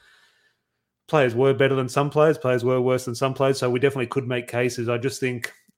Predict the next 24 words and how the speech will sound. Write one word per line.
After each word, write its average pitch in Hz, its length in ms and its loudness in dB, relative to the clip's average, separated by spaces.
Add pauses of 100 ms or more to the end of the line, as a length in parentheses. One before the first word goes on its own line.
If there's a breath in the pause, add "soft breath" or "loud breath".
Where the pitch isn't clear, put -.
(300)
I'm 127 100 -10
definitely 143 340 0
happy 127 260 0
to 120 100 -4
do 127 200 0
it 131 60 4
after 127 260 0
a 123 40 -2
loss. 165 320 -2
But 120 440 -2 (420)
as 123 160 0
I 120 60 0
said 117 500 -2 (100)
in 123 160 -8
the 113 300 -2
previous 131 280 -2
podcast, 113 480 -4
I 117 40 -10
said 113 260 -6
in 117 180 -8
regards 117 340 -4
to - 180 -10
Solskjaer's 117 380 -2
position, 117 580 -6